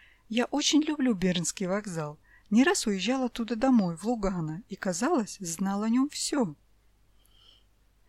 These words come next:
Рассказывал Семен и о себе. Он мечтал поступить в архитектурный институт,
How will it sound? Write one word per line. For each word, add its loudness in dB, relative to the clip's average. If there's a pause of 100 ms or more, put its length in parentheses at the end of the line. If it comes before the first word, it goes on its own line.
(280)
Рассказывал -2
Семен 2
и 2
о 2
себе. -6 (640)
Он 4
мечтал 4
поступить -2
в 0
архитектурный 2
институт, -2